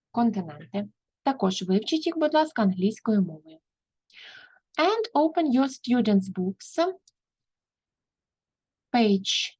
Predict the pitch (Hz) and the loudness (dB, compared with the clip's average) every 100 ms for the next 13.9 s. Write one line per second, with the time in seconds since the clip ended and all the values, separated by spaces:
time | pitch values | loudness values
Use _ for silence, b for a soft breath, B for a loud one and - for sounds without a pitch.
0 | 214 208 196 190 196 - 214 226 - - | -4 2 2 0 -6 -6 -4 -4 -6 -8
1 | 392 415 _ _ _ _ _ 202 185 170 | -8 -8 _ _ _ _ _ -4 -4 -6
2 | - - 254 320 427 - 233 202 190 190 | -16 -8 -2 -2 -2 -6 -2 0 0 -2
3 | 185 269 311 - 403 415 _ B B B | -8 -8 -8 -8 -6 -6 _ B B B
4 | B B B _ _ 233 226 277 403 427 | B B B _ _ 0 2 2 0 -4
5 | - - _ _ _ - 214 269 311 233 | -14 -18 _ _ _ -4 2 2 0 0
6 | 226 254 - 226 226 - 208 - 190 196 | 0 0 -2 -6 -4 -8 -6 -2 0 0
7 | 190 - - _ _ _ _ _ _ - | -2 -12 -18 _ _ _ _ _ _ -8
8 | 185 180 165 175 190 _ _ _ _ _ | -4 -4 -6 -8 -10 _ _ _ _ _
9 | - 262 339 427 349 349 359 349 359 - | 0 2 2 0 0 2 2 -2 -4 -2
10 | 240 254 262 262 240 269 - 202 196 196 | 0 0 -4 -6 -6 -4 0 2 4 2
11 | 196 190 202 180 151 147 - _ _ _ | 0 2 2 2 -2 -10 -16 _ _ _
12 | _ _ _ _ _ _ - 214 220 202 | _ _ _ _ _ _ 2 4 6 2
13 | - 247 294 302 302 311 320 320 330 | -4 -4 0 2 4 2 0 -2 -4